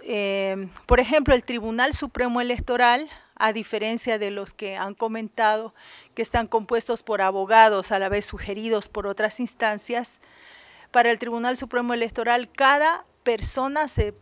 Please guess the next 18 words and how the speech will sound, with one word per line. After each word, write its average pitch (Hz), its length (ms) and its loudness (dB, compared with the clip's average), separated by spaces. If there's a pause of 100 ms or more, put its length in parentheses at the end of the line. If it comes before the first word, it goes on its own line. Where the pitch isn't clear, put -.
(140)
presenta 262 680 -2
por 208 240 -6
sí 247 180 -6
misma. 240 540 -6
Hay 226 140 -2
una 226 180 -2
convocatoria 208 720 -6
pública 220 560 -10
que 180 140 -18
sale 208 260 -8
por 208 180 -10
periódico, 226 800 -4 (680)
no 254 320 0
necesita 214 640 -8
ser 208 200 -4
abogado, 208 760 4 (1000)
y, 277 500 -4
eh, 214 220 -4